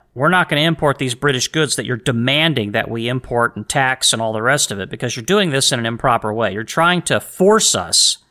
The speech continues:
to do what you want us to do, and we're not gonna do that. We ha-, we have, we have our way of doing that, and we need to stick to that." Was, there's a historic way the colonies have engaged in commerce with Great Britain, and that's the way we like it. And it involves keeping our rights.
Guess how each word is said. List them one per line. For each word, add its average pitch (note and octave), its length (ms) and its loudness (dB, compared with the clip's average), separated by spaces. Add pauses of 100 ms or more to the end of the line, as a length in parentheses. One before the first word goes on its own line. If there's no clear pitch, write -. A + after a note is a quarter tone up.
to - 100 -2
do D3 200 0
what C#3+ 180 0
you C#3+ 80 -4
want C3+ 220 0
us C3 160 0
to B2 80 -12
do, E3 200 0
and A2 140 -2
we're A#2 100 -2
not C3 300 0
gonna A#2+ 180 -2
do F#3 280 -2
that. - 320 -8 (220)
We A#2+ 120 -6
ha-, C#3+ 200 -2
we D3 120 -4
have, D#3+ 300 0
we C#3 120 -2
have D#3 140 2
our C#3 140 4
way C#3+ 180 2
of B2+ 140 -2
doing D#3+ 300 0
that, G#2 360 -2
and A2+ 160 -6
we B2 100 -6
need C3+ 160 -6
to - 60 -4
stick G3+ 280 -2
to - 80 -8
that." C2+ 280 -10
Was, A#2 160 -6
there's B2+ 240 -6
a A#2+ 120 -2
historic E3+ 540 0
way E3 160 -2
the D#3+ 60 -6
colonies D#3+ 500 0
have C#3+ 120 -2
engaged C3 420 -4
in B2+ 60 -4
commerce C3 480 0
with A#2+ 100 -8
Great B2 260 -4
Britain, A2 220 -2
and A#2+ 100 -2
that's A#2 200 0
the A#2 80 -2
way A2+ 120 0
we C#3 120 -6
like E3+ 260 -2
it. - 140 -18 (280)
And A#2+ 220 -2
it A#2+ 40 -2
involves C3 440 0
keeping D3 320 -4
our C#3+ 160 2
rights. - 720 -2